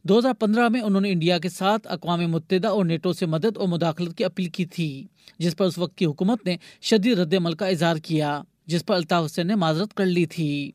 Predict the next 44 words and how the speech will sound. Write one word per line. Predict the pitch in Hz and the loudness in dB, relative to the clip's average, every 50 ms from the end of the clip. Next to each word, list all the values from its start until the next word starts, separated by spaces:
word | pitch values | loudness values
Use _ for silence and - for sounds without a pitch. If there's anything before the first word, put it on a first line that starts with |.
| _ - | _ 0
مسلم | 175 202 208 285 233 | 2 2 2 2 2
لیگ | 247 269 214 - | 0 0 0 0
نون | 202 196 226 214 | 0 2 2 2
کے | - 233 | 0 0
دور | 160 170 175 170 | 0 2 2 4
حکومت | 180 160 156 - 180 208 247 - - | 2 2 2 0 0 0 -2 -2 -2
میں | 156 156 156 - _ - | -4 -4 -4 -6 _ -4
دو | 160 190 196 | 2 4 4
ہزار | 214 233 233 | 4 4 0
تیرہ | 214 - 208 202 220 226 214 | 0 2 2 4 4 4 2
میں | 214 240 | 0 -2
کراچی | 220 - 190 175 175 165 - 202 | -2 0 0 0 0 0 -2 -2
میں | 202 208 | -2 -2
بھتہ | 165 160 - - 180 170 | -2 -2 -2 -2 -2 -2
خوری | - - 175 175 185 190 208 247 _ _ - | 0 0 0 2 0 -2 -4 -8 _ _ -2
اور | 190 220 | -2 0
ٹارگٹ | 214 - 214 214 214 220 240 214 - | 2 2 2 2 2 0 -2 -4 -2
کلنگ | 220 196 190 196 202 | -2 0 0 0 -2
کے | 196 196 | -2 -4
خلاف | - 175 180 202 196 170 | -2 -2 -2 -2 0 0
رینجرز | 170 165 180 190 180 | 0 0 0 -2 -2
کی | - 196 | -4 -8
سربراہی | - - 165 139 156 175 196 233 | -4 -4 -4 0 0 2 2 2
میں | 196 151 160 165 - - - _ - | 2 0 -2 -4 -8 -16 -16 _ 0
ٹارگٹڈ | 214 202 214 202 226 196 220 226 233 - | 0 2 2 2 2 2 2 0 0 0
آپریشن | - 170 156 - 180 165 - 185 170 | -2 -4 -2 -2 -4 -4 -4 -4 -6
کا | 156 190 - | -6 -4 -4
آغاز | 180 175 156 180 180 180 - | -2 -2 0 0 0 0 0
کیا | - 190 175 165 | 0 0 0 0
گیا۔ | 139 170 165 156 156 156 147 151 - _ _ - | 0 0 2 2 2 2 0 -2 -6 _ _ 0
اس | 208 208 - 247 | 0 0 2 0
وقت | 240 220 _ | -2 -2 _
کی | - 247 | -4 -2
ایم | 220 202 190 | 0 0 0
کیو | 180 180 - 202 | 0 2 0 0
ایم | 202 190 | 0 0
کو | - 208 | 0 0
یہ | 190 165 175 | 0 0 0
شکایت | - 196 180 196 190 208 202 - | -2 -2 0 0 2 0 0 0
تھی | - 240 | -2 -2
کہ | 214 226 | 0 0
آپریشن | 185 175 170 190 185 170 - 202 180 | 0 0 0 0 -2 -2 -2 -2 -2
کا | 185 180 | -2 0
نشانہ | 165 160 151 - 220 226 190 | 0 0 0 0 2 2 2